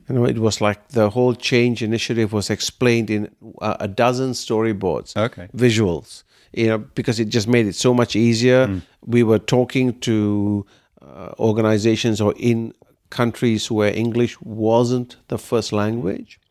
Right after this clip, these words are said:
Speaker 1: and rather than making it a talk fest,
Speaker 2: Yeah.
Speaker 1: it was just easier doing it on storyboards, and it was hugely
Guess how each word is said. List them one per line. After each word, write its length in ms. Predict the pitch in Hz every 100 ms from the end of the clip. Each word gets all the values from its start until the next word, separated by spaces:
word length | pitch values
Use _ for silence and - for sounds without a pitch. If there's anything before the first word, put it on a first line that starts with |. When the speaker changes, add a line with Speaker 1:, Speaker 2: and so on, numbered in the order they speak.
| _ _ _ _ _ _ _ -
Speaker 1:
and 360 | 120 120 113
rather 280 | 117 127 127
than 200 | 123 107
making 320 | 113 110 120
it 100 | 113 98
a 80 | - -
talk 340 | 131 127 -
fest, 460 | - 190 277 - -
Speaker 2:
Yeah. 220 | 95 85 - _ _ _ _ _ -
Speaker 1:
it 120 | 123
was 200 | 113 104
just 360 | - 120 - -
easier 440 | 117 120 107 110
doing 280 | 98 110 110
it 60 | 98
on 120 | 98
storyboards, 560 | - 113 107 101 95 120
and 140 | 113
it 80 | 113
was 200 | 110 -
hugely 920 | - - - 156 156 131 110 - -